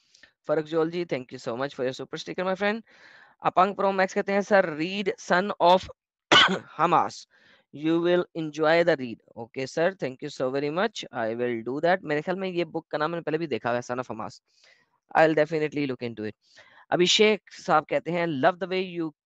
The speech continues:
kick their ass।" कितना भी पढ़ा लिखा हो ये लोग, क्यों इतने कट्टर होते हैं? सर, कट्टर होना उनकी बेसिक मजबूरी है अगर वो इस्लाम को मानते हैं। जैक स्पैरो जो हमारे साथ भी बैठे हुए हैं, "एलन मस्क का रॉकेट जा रहा है मार्स पर,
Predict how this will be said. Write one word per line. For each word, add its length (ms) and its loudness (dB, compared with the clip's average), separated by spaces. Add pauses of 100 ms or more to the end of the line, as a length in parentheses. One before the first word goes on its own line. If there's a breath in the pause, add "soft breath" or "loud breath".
kick 220 -12
their 400 -4
ass।" 160 -16 (120)
कितना 480 -6
भी 460 -10 (160)
पढ़ा 200 2
लिखा 320 -2
हो 280 -4
ये 200 -4
लोग, 280 -8 (520 soft breath)
क्यों 320 -6
इतने 280 -4
कट्टर 320 -8
होते 300 -10
हैं? 120 -8
सर, 220 -6
कट्टर 260 -8
होना 240 -2
उनकी 180 -8
बेसिक 440 -8
मजबूरी 360 -6
है 60 0
अगर 140 0
वो 60 -2
इस्लाम 320 -4
को 80 -10
मानते 300 -10
हैं। 120 -16 (480 soft breath)
जैक 200 4
स्पैरो 280 2
जो 120 -6
हमारे 200 -4
साथ 200 -2
भी 100 -8
बैठे 220 -8
हुए 100 -6
हैं, 100 -6 (600 soft breath)
"एलन 260 6
मस्क 260 0
का 120 4
रॉकेट 500 -2
जा 240 2
रहा 320 2
है 280 0
मार्स 520 0
पर, 260 -8